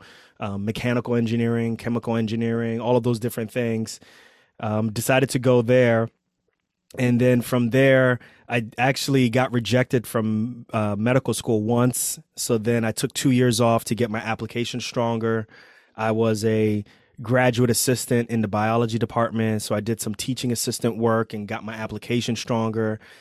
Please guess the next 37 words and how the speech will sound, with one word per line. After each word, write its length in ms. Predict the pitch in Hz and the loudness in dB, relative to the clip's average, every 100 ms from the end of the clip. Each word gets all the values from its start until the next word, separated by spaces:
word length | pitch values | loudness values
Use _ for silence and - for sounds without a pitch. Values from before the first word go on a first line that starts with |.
| - _ | -20 _
And 160 | 123 120 | -2 0
then 220 | 123 117 | 2 2
I 120 | 113 | 0
also 420 | 123 120 123 - 107 | 0 0 0 0 -2
coached 600 | - 147 135 110 - - _ | 0 4 4 2 -4 -6 _
track 420 | - 139 123 107 | -2 2 2 0
'cause 160 | - 117 | -4 -4
I 60 | |
ran 300 | 110 117 123 | 0 2 0
track 340 | 117 123 113 - | 0 0 0 -2
and 100 | 107 | -6
field 400 | - 117 113 110 | 0 0 0 0
and 240 | 113 110 | -2 -2
cross 280 | - 117 107 | -2 -2 -2
country 400 | - 113 - 107 | -2 -4 -2 -2
in 160 | 104 104 | -2 -4
college. 600 | - 117 107 104 98 - - - - - | 0 2 2 0 -4 -12 -18 -20 -20 -6
Um, 140 | 117 113 | -4 0
so 120 | 120 | 2
they 100 | 123 | 4
gave 200 | 135 135 | 4 4
me 100 | 131 | 2
an 80 | 123 | 2
opportunity 960 | 117 120 120 - 143 135 123 117 113 - _ _ _ _ _ | 0 0 0 0 2 4 4 4 2 -2 _ _ _ _ _
to 440 | - 139 120 117 | -2 0 0 -2
do 260 | 110 131 131 | -2 0 2
that 280 | 127 135 139 | 4 2 0
position, 460 | 131 135 131 139 | -2 0 0 -2
and 140 | 120 117 | -2 -2
then 120 | 113 | -2
they 100 | 117 | -2
would 160 | 113 - | -4 -6
pay 280 | - 135 | -2 -2
for 120 | 139 127 | -2 -4
my 160 | 113 | -6
graduate 460 | 104 117 120 113 104 | -2 0 0 -2 -8
studies. 580 | - 104 98 98 98 | -4 -2 -2 -4 -8